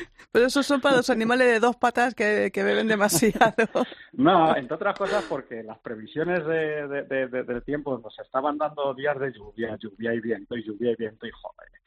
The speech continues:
Speaker 2: aquello era terrible. Cuando llegamos al Parador de Saler, al Va-, a Valencia, bueno, un sol magnífico, hemos tenido una temperatura espectacular, todo ha estado maravilloso,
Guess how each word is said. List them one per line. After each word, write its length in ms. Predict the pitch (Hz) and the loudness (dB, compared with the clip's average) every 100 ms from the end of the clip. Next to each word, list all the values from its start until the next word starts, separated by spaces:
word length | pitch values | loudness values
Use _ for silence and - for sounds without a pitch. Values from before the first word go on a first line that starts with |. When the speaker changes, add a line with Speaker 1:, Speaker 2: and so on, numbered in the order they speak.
| - - | -20 -18
Speaker 2:
aquello 400 | 120 - 127 135 | -10 0 2 4
era 180 | 139 143 | 4 2
terrible. 400 | 131 143 151 127 | 0 -2 -4 -6
Cuando 240 | 107 107 | -8 -12
llegamos 540 | 107 110 127 143 143 139 | -12 -6 -6 -6 -6 -4
al 160 | 135 | -4
Parador 420 | 131 127 131 131 127 | -2 0 -2 -4 -8
de 100 | - | -10
Saler, 240 | 117 131 | -6 -2
al 180 | 131 117 | -2 -4
Va-, 120 | 117 123 | -6 -6
a 100 | 113 | -6
Valencia, 540 | 117 135 - 147 156 _ _ _ _ | -6 -8 -6 -6 -6 _ _ _ _
bueno, 320 | - 120 - - - | -10 -8 -8 -18 -20
un 180 | 104 | -18
sol 300 | - 139 143 | -2 0 0
magnífico, 640 | 123 101 110 151 - 147 156 | -2 -6 -4 -4 -2 -2 0
hemos 260 | 143 127 - | 0 -2 -8
tenido 240 | 120 117 | -12 -12
una 80 | 110 | -12
temperatura 480 | 107 107 104 127 120 | -8 -6 -6 -4 -4
espectacular, 1080 | - - - 110 101 98 113 143 151 147 | -6 -14 -10 -10 -10 -8 0 4 4 2
todo 200 | 123 117 | -4 -6
ha 40 | 113 | -6
estado 300 | 123 117 110 | -6 -6 -8
maravilloso, 840 | 104 101 95 98 143 - 151 | -8 -10 -10 -4 -4 -2 -4